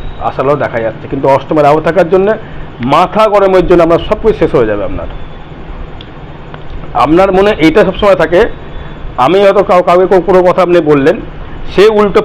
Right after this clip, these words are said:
পাল্টা আপনাকে জবাব দিলে কিন্তু আপনার মাথা খারাপ হয়ে যাবে। আপনি চাইবেন আমি সিংহ, আমি যেটাই বলবো সেটাই আমার সঠিক হবে। সেটা করতে গিয়ে আমার দাম্পত্য কলহ সৃষ্টি বেশি বৃদ্ধি হবে।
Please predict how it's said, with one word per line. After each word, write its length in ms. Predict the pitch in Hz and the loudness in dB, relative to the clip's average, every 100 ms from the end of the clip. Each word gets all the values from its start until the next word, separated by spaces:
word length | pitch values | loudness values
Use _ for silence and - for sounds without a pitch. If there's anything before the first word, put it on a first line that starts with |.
| - | 2
পাল্টা 300 | 170 160 175 | 0 2 2
আপনাকে 240 | 170 165 | 4 4
জবাব 240 | 160 156 | 4 2
দিলে 180 | 160 214 | 2 2
কিন্তু 240 | 196 160 147 | 4 2 2
আপনার 280 | 135 196 | 2 0
মাথা 300 | 220 135 180 | 0 -2 -2
খারাপ 320 | 180 - 117 110 | -2 0 -2 -2
হয়ে 80 | |
যাবে। 140 | 104 113 | -4 -2
আপনি 160 | 151 | 0
চাইবেন 300 | 165 175 180 | 2 2 4
আমি 320 | 180 160 220 254 - - - - | 2 2 2 0 -6 -12 -8 2
সিংহ, 300 | 160 170 233 | 4 6 4
আমি 300 | 135 170 208 | 2 2 2
যেটাই 200 | 202 190 | 4 4
বলবো 240 | 170 196 | 4 2
সেটাই 340 | 202 143 196 | 0 2 2
আমার 140 | 190 175 | 4 2
সঠিক 280 | 135 123 98 | -2 -6 -6
হবে। 160 | 85 73 - - - - - - - - - - - - | -8 -10 -16 -16 -14 -14 -12 -12 -12 -14 -16 -16 -12 -2
সেটা 220 | 139 196 | 2 2
করতে 280 | 208 208 214 | 2 2 2
গিয়ে 100 | 190 | 4
আমার 200 | 180 151 | 2 2
দাম্পত্য 480 | 151 151 147 143 135 | 0 0 -2 -2 0
কলহ 200 | 131 127 | 0 -2
সৃষ্টি 380 | - - 117 110 - - | -4 -8 -8 -8 -10 -6
বেশি 200 | - 110 | -6 -4
বৃদ্ধি 280 | 123 104 92 | -6 -6 -6
হবে। 400 | 87 80 - - | -8 -8 -8 -10